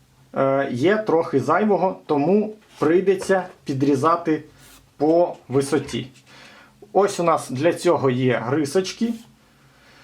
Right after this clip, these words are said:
і ми можемо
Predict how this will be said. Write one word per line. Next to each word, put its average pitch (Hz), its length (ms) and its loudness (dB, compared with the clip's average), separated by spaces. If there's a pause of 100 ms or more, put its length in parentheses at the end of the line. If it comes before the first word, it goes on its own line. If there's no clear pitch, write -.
(160)
і 240 340 2
ми 202 380 2 (1300)
можемо 139 540 0